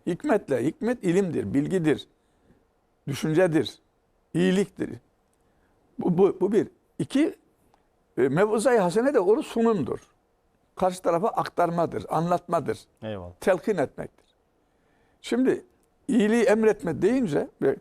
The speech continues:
Speaker 1: kötülükten men etme deyince bu üç yolda olur diyor Peygamber Efendimiz. Yani bu iyiliği emredip kötülüğü de nehyetme üç yolla olur. Bir, elle.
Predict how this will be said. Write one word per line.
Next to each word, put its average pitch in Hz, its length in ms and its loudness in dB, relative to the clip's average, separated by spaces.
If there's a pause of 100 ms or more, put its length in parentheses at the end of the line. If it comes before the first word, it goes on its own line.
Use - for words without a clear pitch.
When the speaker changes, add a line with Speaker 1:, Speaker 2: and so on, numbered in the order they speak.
(120)
Speaker 1:
kötülükten 185 640 -2
men 190 180 0
etme 151 300 -2
deyince 208 400 0 (720)
bu 262 200 0
üç - 240 2
yolda 160 240 4
olur 123 320 0
diyor 123 160 -2
Peygamber 117 480 -2
Efendimiz. - 480 -10 (2000)
Yani 123 180 -2 (540)
bu 160 100 2
iyiliği 156 380 4
emredip 147 460 0
kötülüğü 151 480 2 (180)
de 139 180 2
nehyetme 160 800 0
üç 247 200 -2
yolla 165 300 2
olur. 120 280 0
Bir, 208 380 0 (420)
elle. 147 340 2